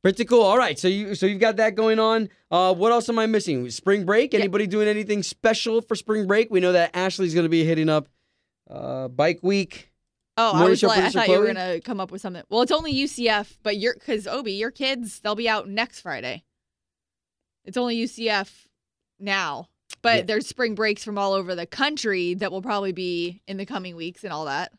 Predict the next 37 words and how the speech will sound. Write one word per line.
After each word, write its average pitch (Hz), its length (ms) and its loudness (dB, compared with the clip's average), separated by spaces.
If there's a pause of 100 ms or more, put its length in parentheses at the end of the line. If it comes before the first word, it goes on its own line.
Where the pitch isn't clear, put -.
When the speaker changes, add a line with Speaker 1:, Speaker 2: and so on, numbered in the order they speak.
(120)
Speaker 1:
Well, 226 180 4
it's 180 100 0
still 208 180 2
a 110 60 -2
good 135 180 0
time 156 200 0
to 139 80 -20
talk 165 140 2
about 147 160 0
the 135 60 -10
season. 104 400 -8
It's 104 220 -10
that, 120 260 -2
it's 117 180 -8
that 120 180 -4
season 131 320 -6
of 113 120 -8
spring 135 360 -4
breaking. 107 640 -4
Speaker 2:
Yeah, 214 160 -2
I 185 60 0
wish 226 200 -4
we 226 100 -8
still 185 220 -10
got 160 180 -6
a 165 80 -6
week 170 220 -12
off 156 180 -8
for 175 140 -20
spring 175 240 -18
break. 165 240 -8
That'd 196 160 -8
be 196 100 -8
nice. 151 420 -12 (380)
Speaker 1:
Yeah. 113 140 -4 (320)
<laughs> - 80 -20 (680)
Uh, 156 320 2